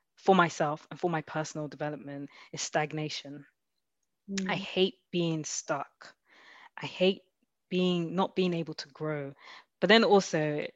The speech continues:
Speaker 1: it's a bit strange because I also hate growth <laughs> sometimes, 'cause growth is uncomfortable, but I
Speaker 2: Mm.
Speaker 1: know I need it. So in it for the long haul, um, I don't know.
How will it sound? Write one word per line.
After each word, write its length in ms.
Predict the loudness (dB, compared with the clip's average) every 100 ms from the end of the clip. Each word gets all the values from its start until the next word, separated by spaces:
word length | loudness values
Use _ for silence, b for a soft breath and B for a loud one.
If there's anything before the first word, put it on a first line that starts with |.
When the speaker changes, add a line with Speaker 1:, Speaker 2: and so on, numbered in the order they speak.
| -10
Speaker 1:
it's 140 | -6
a 60 | 0
bit 160 | 0
strange 380 | -2 -6 -8 -8
because 240 | -10 -10 -6
I 100 | -4
also 180 | -4 -8
hate 500 | -8 -8 -6 -8 -12
growth 420 | -10 -4 -2 8
<laughs> 420 | 8 8 2 _ -20
sometimes, 760 | -10 -4 -4 -4 -4 -4 -6 B B B -2
'cause 160 | -2
growth 340 | 0 2 2 2
is 120 | 0
uncomfortable, 840 | 0 -2 -2 -2 -4 -4 -2 -2 B B B 2
but 120 | 4
I 120 | 6 4
Speaker 2:
Mm. 40 |
Speaker 1:
know 160 | 6 6
I 120 | 4
need 280 | 2 0 -2
it. 220 | -4 -6 -12 _
So 500 | 0 6 10 10 8 2 B B B B B B _
in 140 | 8 8
it 100 | 8
for 80 | 6
the 80 | 6
long 200 | 4 2
haul, 320 | -2 -6 -6 -14 -16 0
um, 360 | 4 4 2 2
I 100 | 6
don't 200 | 8 8
know. 240 | 4 -4